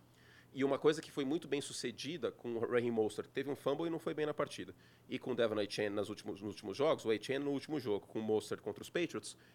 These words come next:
é o jogo terrestre. O jogo terrestre é um aliado muito bom pra esse ataque dos Dolphins. Por quê?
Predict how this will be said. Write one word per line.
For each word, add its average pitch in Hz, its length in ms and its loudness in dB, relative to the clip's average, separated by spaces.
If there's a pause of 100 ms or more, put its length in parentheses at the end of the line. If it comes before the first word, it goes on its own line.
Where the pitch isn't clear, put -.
(120)
é - 80 2
o 113 60 2
jogo 139 200 0
terrestre. 110 460 2
O 117 60 -4
jogo 147 180 -2
terrestre 131 380 4
é - 20 2
um 127 100 2
aliado 127 320 4
muito 135 180 -6
bom 135 320 2 (400)
pra - 100 -4
esse 113 120 2
ataque 113 260 0
dos 107 160 -6
Dolphins. 95 360 -4
Por - 180 -4
quê? - 240 -2